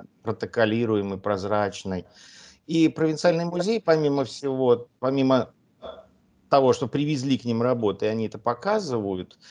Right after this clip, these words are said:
они решают какие-то свои проблемы за счет этих проектов. Ну, тот, те-, тот же самый свет, вплоть до ремонта, одним словом.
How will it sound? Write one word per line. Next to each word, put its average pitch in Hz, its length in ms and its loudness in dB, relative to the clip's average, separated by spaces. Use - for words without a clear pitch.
они 139 320 2
решают 165 360 2
какие-то 127 300 -6
свои 120 240 -2
проблемы 123 460 2
за 104 140 0
счет - 240 -8
этих 95 200 -18
проектов. 98 600 0
Ну, 190 120 -4
тот, 185 300 0
те-, 135 160 2
тот 113 140 -6
же 117 100 2
самый 110 340 0
свет, 214 600 -2
вплоть 185 320 4
до 156 80 0
ремонта, 107 440 -4
одним 90 340 -6
словом. 247 420 -8